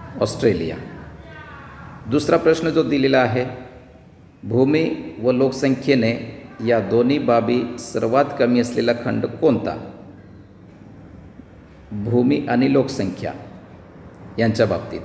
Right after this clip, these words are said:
भूमीच्या बाबतीत जर आपण बघितलं तर त्या ठिकाणी पाच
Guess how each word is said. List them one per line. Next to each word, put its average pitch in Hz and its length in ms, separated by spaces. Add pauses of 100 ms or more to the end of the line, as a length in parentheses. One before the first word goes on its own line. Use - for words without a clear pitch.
(540)
भूमीच्या 151 480
बाबतीत 143 360
जर 139 140
आपण 127 360
बघितलं 117 500 (540)
तर 113 140
त्या 123 180
ठिकाणी 123 480 (920)
पाच 127 260